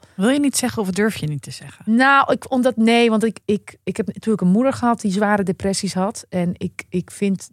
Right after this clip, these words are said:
Speaker 2: dat, dat duister heb ik niet geraakt. Maar ik was niet wie ik ben.
Speaker 1: Mhm.
Speaker 2: Dus, ehm, ehm, ehm, ehm, ik, ik, ik was, ik, ik, het is niet zo dat ik mijn bed niet meer uit kon komen. Of dat ik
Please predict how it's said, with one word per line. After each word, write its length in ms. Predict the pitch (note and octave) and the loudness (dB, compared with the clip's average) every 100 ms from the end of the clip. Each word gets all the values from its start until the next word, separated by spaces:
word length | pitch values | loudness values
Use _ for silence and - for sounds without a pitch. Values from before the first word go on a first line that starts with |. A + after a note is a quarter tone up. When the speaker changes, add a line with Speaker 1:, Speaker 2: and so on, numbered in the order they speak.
| - | -18
Speaker 2:
dat, 520 | E3 - F3 E3+ - _ _ _ _ _ | -16 -6 -4 -4 -12 _ _ _ _ _
dat 420 | - D3+ A3+ A#3 G3+ | -10 0 0 2 2
duister 420 | A#3 B3 - G3 | 2 2 0 -2
heb 120 | F#3 | -2
ik 100 | F#3+ | -2
niet 200 | G3+ - | -2 -2
geraakt. 600 | - C3+ A2 - - - _ _ _ _ _ _ _ _ _ _ | -4 -4 -4 -8 -18 -20 _ _ _ _ _ _ _ _ _ _
Maar 640 | - E3+ F3 F3+ G#3+ B3 C#4+ | -2 2 4 4 4 4 2
ik 200 | - F#3 - | 0 -6 -2
was 220 | F3 C#3+ | -2 2
niet 220 | F#3 D4 | 0 0
wie 300 | B3+ A#3 A#3+ | 0 0 0
ik 100 | A3+ | -2
ben. 320 | E3+ D#3+ C3 - _ _ _ | 0 0 -2 -10 _ _ _
Speaker 1:
Mhm. 320 | G#3 G#3 A3 B3+ - | 2 4 4 0 -6
Speaker 2:
Dus, 320 | F#3 F#3 - - | -2 0 -2 -4
ehm, 840 | G3 F#3 F3 F3 F3 E3+ E3 D#3+ E3 _ | 0 2 2 0 0 -2 -2 -6 -8 _
ehm, 360 | - E3 D#3 D#3+ - | -8 -4 -4 -6 -8
ehm, 240 | E3+ E3+ - | -8 -8 -6
ehm, 480 | F3 E3 D#3+ D#3+ F3+ | -4 -4 -4 -6 -8
ik, 160 | - - | -8 -8
ik, 160 | - - | -8 -4
ik 180 | F#3+ - | -6 -4
was, 240 | - F#3 - | -2 -2 -2
ik, 240 | - F#3 | -6 -6
ik, 180 | - F3+ - | -4 -6 -4
het 140 | F#3+ F#3 | -6 -2
is 100 | E3 | 0
niet 180 | A3+ | 0
zo 140 | - A3 | 2 2
dat 120 | F#3 | 2
ik 140 | F3 | 0
mijn 120 | F3 D#3+ | 0 0
bed 160 | A3+ | 0
niet 120 | A#3+ A3+ | 0 0
meer 120 | G#3+ | 2
uit 180 | G3 G3 | 2 0
kon 140 | G3 | -4
komen. 500 | G3 F#3 F#3 F3+ E3 | 0 2 2 0 -2
Of 200 | D#3 D#3+ | -6 -8
dat 160 | E3+ E3 | -6 -6
ik 180 | D#3+ | -8